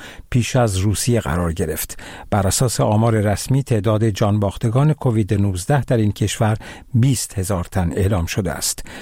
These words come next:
از سوی دیگر، آنتونی فاوچی، مدیر انستیتوی بیماری‌های عفونی آمریکا،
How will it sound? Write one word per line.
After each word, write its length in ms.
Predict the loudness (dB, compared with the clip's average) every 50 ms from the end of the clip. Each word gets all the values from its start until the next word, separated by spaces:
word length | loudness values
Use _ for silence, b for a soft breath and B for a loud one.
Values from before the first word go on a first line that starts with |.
| B B B
از 140 | B 0 0
سوی 260 | 0 2 2 2 2
دیگر، 380 | 2 2 2 2 2 2 2 2
آنتونی 540 | 0 2 2 0 0 0 0 0 2 2 0
فاوچی، 540 | 0 0 0 0 0 -2 -2 0 2 2 4
مدیر 460 | 4 2 2 0 0 0 2 2 2
انستیتوی 600 | 2 2 0 0 0 -4 -8 -2 0 2 2 2
بیماری‌های 600 | 2 4 4 4 4 4 2 0 0 2 2 2
عفونی 500 | 2 2 0 -2 0 2 2 4 4 4
آمریکا، 500 | 2 2 2 0 -2 -2 0 2 0 0